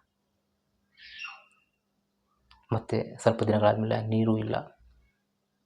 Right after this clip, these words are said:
ಅವರ ಅನುಭವಿಸ್ತಿದ್ದಂಥ ನೋವನ್ನ, ಅವರ ನರಕ ಯಾತನೆಯನ್ನ ನೋಡ್ತಿದ್ದ ನನ್ನ ಈ ಕಣ್ಣುಗಳು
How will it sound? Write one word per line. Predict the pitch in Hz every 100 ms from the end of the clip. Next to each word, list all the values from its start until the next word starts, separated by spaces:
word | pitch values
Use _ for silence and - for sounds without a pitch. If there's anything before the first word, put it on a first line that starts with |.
| _ _ _ _ _ _ _ _ _ -
ಅವರ | 107 117 123 131 - - - - _ -
ಅನುಭವಿಸ್ತಿದ್ದಂಥ | 131 135 139 123 120 120
ನೋವನ್ನ, | 113 117 117 117 110
ಅವರ | 101 - - 117 117
ನರಕ | 110 113 123
ಯಾತನೆಯನ್ನ | 123 113 120 113 110 98 87 - - _ _ _ _ _ _ _ _ _ _ _ - _ - _
ನೋಡ್ತಿದ್ದ | 117 120 123 120 117 117 - - 131 - - _ _ _ _ _ _ _ _ 113
ನನ್ನ | 113 117 107 - - - - - - - - - _ _ _ _ _ _ _ _ _ -
ಈ | 110 104 101 - - - 117 - _ _ - -
ಕಣ್ಣುಗಳು | 120 127 120 110 95 -